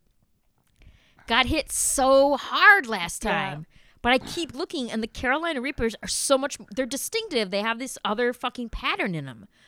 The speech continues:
Speaker 1: So I'm like, "I know I didn't give us a Carolina Reaper on accident." You know what I mean?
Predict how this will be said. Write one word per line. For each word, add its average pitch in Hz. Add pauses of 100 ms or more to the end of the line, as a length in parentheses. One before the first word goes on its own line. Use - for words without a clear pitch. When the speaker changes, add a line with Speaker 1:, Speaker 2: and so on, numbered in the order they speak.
(280)
Speaker 1:
So -
I'm 254
like, 262 (200)
"I 262
know 262
I 370
didn't 240
give 185
us 180
a 185
Carolina 175
Reaper 254
on 202
accident." 247 (1700)
You 233
know 285
what 339
I 285
mean? 208